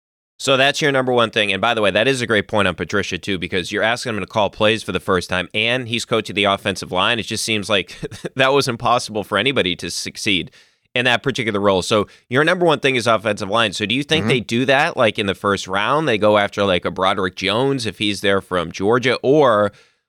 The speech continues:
Speaker 1: will they do it in free agency, or both? I mean, Mike McGlinchey's gonna be a very costly guy. We'll see if the Chiefs, maybe they franchise tag Orlando Brown, but do you think they go after a big fish in free agency and draft one relatively high?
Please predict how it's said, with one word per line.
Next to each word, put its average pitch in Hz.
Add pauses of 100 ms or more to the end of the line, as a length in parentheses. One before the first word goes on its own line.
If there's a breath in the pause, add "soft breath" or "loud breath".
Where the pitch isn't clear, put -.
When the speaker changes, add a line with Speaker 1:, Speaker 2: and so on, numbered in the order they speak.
(100)
Speaker 1:
will 113
they 123
do 123
it 127
in 110
free 104
agency, 107
or 196
both? 139
I 107
mean, 107 (360 soft breath)
Mike 120
McGlinchey's 135
gonna 101
be 98
a -
very 110
costly 107
guy. 95
We'll 117
see 139
if 110
the 104
Chiefs, 113
maybe 101
they 98
franchise 101
tag 101 (320 soft breath)
Orlando 104
Brown, 95
but 104
do -
you 135
think 147
they 135
go 135
after 131
a 101
big 110
fish 117
in 104
free 98
agency 107
and 98
draft 90
one 110
relatively 98
high? 87